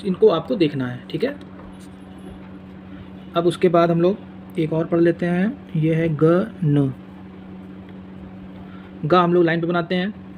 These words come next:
ग। अब ऐसा नहीं कि हम लोग ना को हम कहाँ ले जाएंगे, ये नीचे लाइन के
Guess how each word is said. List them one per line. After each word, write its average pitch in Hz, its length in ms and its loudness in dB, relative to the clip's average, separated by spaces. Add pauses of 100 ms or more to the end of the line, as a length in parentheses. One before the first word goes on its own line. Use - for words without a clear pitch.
(160)
ग। 170 360 8 (1300)
अब 170 220 0
ऐसा 190 200 2
नहीं 226 140 8
कि 254 60 6
हम 233 100 6
लोग 233 120 8
ना 180 340 6
को 196 160 4
हम 196 100 6
कहाँ 180 140 6
ले 202 80 6
जाएंगे, 214 300 4 (480)
ये 247 100 -4
नीचे 170 340 0
लाइन 135 180 -2
के 156 140 -10